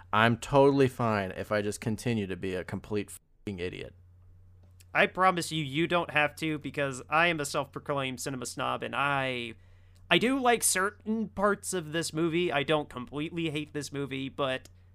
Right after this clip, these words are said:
Speaker 2: the things that are unwatchable in this movie are very much unwatchable.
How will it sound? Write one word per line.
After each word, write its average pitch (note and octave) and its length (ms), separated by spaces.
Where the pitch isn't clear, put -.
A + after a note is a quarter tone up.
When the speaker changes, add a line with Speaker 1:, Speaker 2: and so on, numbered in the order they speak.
Speaker 2:
the D3 80
things A3+ 300
that F3 180
are D3+ 180
unwatchable C3+ 580
in D3 60
this D3 160
movie C#3 280
are B2+ 240
very A#2 300
much A2+ 200
unwatchable. A2+ 720